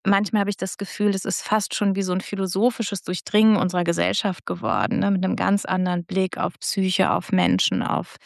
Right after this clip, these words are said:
auf Dynamiken, die da abgehen. Also es ist ein Riesenverdienst. Zum einen, äh, zum anderen, die Psychoanalyse dauert sehr lange, aber sie hat auch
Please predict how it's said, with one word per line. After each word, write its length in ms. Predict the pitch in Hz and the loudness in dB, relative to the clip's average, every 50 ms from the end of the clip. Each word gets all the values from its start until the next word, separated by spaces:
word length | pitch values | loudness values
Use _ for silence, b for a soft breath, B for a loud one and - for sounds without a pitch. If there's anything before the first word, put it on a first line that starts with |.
| B B B B B | B B B B B
auf 180 | - 175 - | -2 -2 0
Dynamiken, 600 | - 202 185 180 165 165 190 202 214 208 - 190 180 | 2 2 4 4 4 2 2 2 0 0 0 0 0
die 80 | 180 | 2
da 120 | 180 175 - | 2 2 0
abgehen. 560 | - - - - - 180 175 180 190 196 208 B B B B B B B | 0 -4 -6 -6 -2 0 0 2 2 0 -2 B B B B B B B
Also 260 | - 180 180 180 - | -2 -2 -2 -2 -4
es 60 | 190 | -2
ist 20 | - | 0
ein 200 | - 196 190 190 | 0 2 2 0
Riesenverdienst. 1300 | 180 - - 220 226 226 233 220 208 202 196 190 - 185 180 175 170 180 190 214 247 269 - - - b b b b b b b b b - - - | 0 0 0 2 2 4 2 2 2 2 2 2 0 -2 -2 -2 -2 -2 0 0 0 0 -2 -8 -16 b b b b b b b b b -20 -14 -10
Zum 220 | - - 208 202 | -6 -2 -2 -2
einen, 540 | - - 180 180 185 190 208 233 254 262 247 | 0 2 2 2 2 4 4 4 4 2 2
äh, 200 | - - - 185 - | -2 -4 -8 -10 -10
zum 240 | - - 214 208 - | -6 -6 -6 -4 -2
anderen, 440 | - 202 220 240 247 240 233 233 220 | 0 0 2 4 4 4 4 4 2
die 80 | 208 | 0
Psychoanalyse 760 | - - - 226 - - 202 196 196 196 196 202 214 214 220 | -2 -2 -4 -4 -2 0 0 0 0 0 0 0 0 -2 -2
dauert 280 | 208 190 196 202 202 202 | -2 0 0 0 0 -2
sehr 160 | - - 190 180 | -2 -4 -2 -2
lange, 420 | 180 165 175 202 233 247 233 - | -2 -2 0 0 0 0 0 -2
aber 220 | - 185 196 196 190 | -2 -2 -2 -2 -2
sie 180 | 190 196 175 | -4 -4 -2
hat 240 | 196 220 - - - | -2 -2 -4 -4 -4
auch 160 | - 180 175 | -4 -6 -6